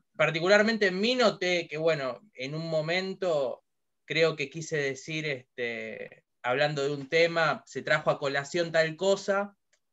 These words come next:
y se me hizo una nube en la cabeza, y pensé que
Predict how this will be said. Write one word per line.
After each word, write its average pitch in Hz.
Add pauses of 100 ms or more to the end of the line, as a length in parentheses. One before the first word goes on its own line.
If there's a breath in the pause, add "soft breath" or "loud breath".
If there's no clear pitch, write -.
(120)
y 151 (760)
se 185
me 202
hizo 220
una 214
nube 220
en 160
la 160
cabeza, 156
y -
pensé 160
que 196